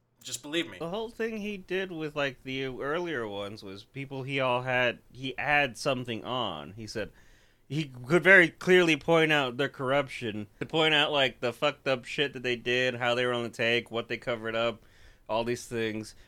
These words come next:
Speaker 2: Maybe not so much with Bruce, so much as if it was like, "Hey, look, your dad's responsible for this shit."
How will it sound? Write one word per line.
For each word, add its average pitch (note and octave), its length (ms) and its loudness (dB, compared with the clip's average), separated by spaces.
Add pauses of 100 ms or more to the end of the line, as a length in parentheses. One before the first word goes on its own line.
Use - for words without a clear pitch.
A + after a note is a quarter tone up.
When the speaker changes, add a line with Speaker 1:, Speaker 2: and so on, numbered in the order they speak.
Speaker 2:
Maybe G#3 260 0
not A3+ 220 -2
so A#3+ 100 -2
much A#3 200 0
with F#3 180 -2
Bruce, D#3+ 360 0
so E3+ 200 2
much D#3 300 0
as C#3+ 160 0
if C#3+ 160 0
it C#3 240 0
was C3+ 380 2
like, B2+ 320 4
"Hey, E3 200 2
look, D#3+ 220 0
your D#3 120 -6
dad's C#3+ 360 2
responsible G#2+ 560 -4
for G2+ 40 -10
this G#2 180 -12
shit." G#2+ 360 -2